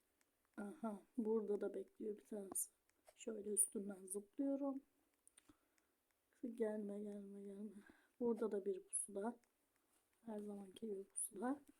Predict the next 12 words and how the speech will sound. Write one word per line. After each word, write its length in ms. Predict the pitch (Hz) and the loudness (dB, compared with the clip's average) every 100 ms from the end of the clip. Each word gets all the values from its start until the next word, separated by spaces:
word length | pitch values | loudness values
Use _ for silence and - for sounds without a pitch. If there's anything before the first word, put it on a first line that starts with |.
| _ _ _ _ - | _ _ _ _ 6
Burası 360 | 233 214 - | 8 8 6
tuzak 380 | 233 220 202 196 | 4 0 0 -2
arkadaşlar. 540 | 196 196 214 - 262 202 | -8 -8 -8 -6 -6 -4
Ben 100 | 208 | -4
yine 300 | 202 202 190 | -4 -4 0
sizin 420 | 190 202 190 185 | 0 0 -2 -8
için 200 | 190 208 | -6 -6
gideceğim. 580 | 190 196 185 196 208 226 - - - - _ _ _ - _ - | -4 -6 -6 -8 -8 -8 -12 -20 -20 -20 _ _ _ -20 _ -2
Burası 300 | 240 226 - | 0 2 2
tuzak. 300 | 233 202 285 - - | 2 0 -2 -8 4
Buradan 380 | - 208 240 226 | 4 6 4 2
geçmeyin. 480 | 190 - - 302 | 2 -2 -4 -8